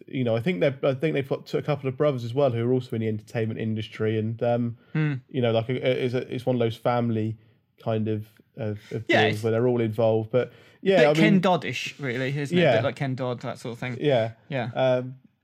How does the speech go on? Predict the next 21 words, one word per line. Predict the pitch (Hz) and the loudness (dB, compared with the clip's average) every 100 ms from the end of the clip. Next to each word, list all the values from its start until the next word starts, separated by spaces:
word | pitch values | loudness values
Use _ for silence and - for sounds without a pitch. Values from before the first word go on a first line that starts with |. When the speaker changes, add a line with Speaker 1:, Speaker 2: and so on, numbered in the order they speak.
| _ - - | _ -18 -4
Speaker 1:
but | 156 | -2
yeah, | 135 139 | 0 2
like | 131 135 | 2 0
I | |
say, | 135 123 | -2 -2
they | 120 135 | 0 -2
were, | 131 131 120 - - | 2 2 2 -2 -4
they, | 143 120 117 117 _ - - - - | -4 -2 -4 -10 _ -20 -20 -20 -6
they | 135 127 | -2 0
were | 123 120 113 113 | 2 2 2 0
and | 113 113 - - 135 | -2 -6 -10 -16 -10
a | - 120 | -6 -4
big | 110 123 113 | -2 -4 -4
part | 135 117 123 | -2 0 0
of | 117 | -4
probably | 120 120 | -6 -4
most | 123 131 117 110 - _ | -2 -2 -2 -6 -18 _
U | 143 123 117 | -10 -6 -6
K | 117 120 113 | -6 -6 -6
child's | - 123 117 110 | -4 -4 -2 -6
childhood, | - - 139 143 113 95 | -12 -4 -2 0 -2 -6